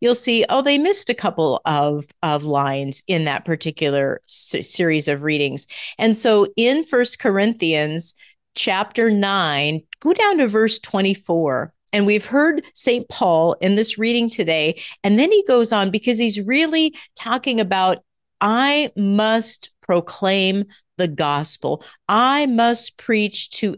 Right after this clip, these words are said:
everyone, no matter where they are, no matter where they live or where they came from. Now that I have encountered Christ, it's my duty, it's my obligation. It's not my job, like, I have to go and,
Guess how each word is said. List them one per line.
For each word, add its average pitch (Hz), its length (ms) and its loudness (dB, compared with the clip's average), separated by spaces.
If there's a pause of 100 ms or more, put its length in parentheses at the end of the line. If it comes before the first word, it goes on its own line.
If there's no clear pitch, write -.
(100)
everyone, 156 880 -2 (300)
no 202 140 2
matter 202 320 2
where 214 420 2
they 311 180 2
are, 220 540 2 (220)
no 208 120 2
matter 196 300 2
where 214 260 2
they 269 180 2
live 240 560 2
or 185 100 0
where 202 200 2
they 254 200 2
came 254 460 -2
from. 185 380 0 (440)
Now 240 440 2
that 294 240 2
I 220 200 0
have 254 220 0
encountered 208 680 -2
Christ, 196 920 -2 (880)
it's 220 200 -2
my 170 200 0
duty, 262 920 0
it's 208 200 -4
my 185 180 0
obligation. 196 960 0 (240)
It's 233 220 -4
not 392 240 0
my 226 180 0
job, 208 580 2
like, 196 220 0
I 190 80 0
have 240 280 -2
to 196 80 0
go 196 280 2
and, 160 240 -2